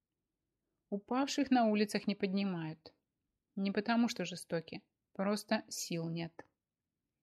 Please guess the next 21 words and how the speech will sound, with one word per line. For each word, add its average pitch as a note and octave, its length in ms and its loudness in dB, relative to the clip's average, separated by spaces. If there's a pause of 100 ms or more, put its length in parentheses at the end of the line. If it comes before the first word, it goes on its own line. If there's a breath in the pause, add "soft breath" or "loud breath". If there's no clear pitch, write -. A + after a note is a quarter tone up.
(140)
Оголодавшие G#3+ 760 4
до A3 100 6
последней A3 460 4
степени G3+ 480 2
люди F3+ 240 -2
знают. E3+ 580 -4 (640)
Попытаешься A#3+ 760 2
помочь, A#3 560 4
упадёшь F#3 460 -2
сам E3 400 -6 (160)
и F#3 100 -4
тоже E3+ 300 -2
погибнешь. F3 680 -8 (680)
А F#3+ 120 2
для G3 200 4
многих F#3+ 360 0
это F#3 160 -4
смерть A3 360 0 (400)
оставленных G3 800 2
дома F3 380 0
детей. E3+ 480 -10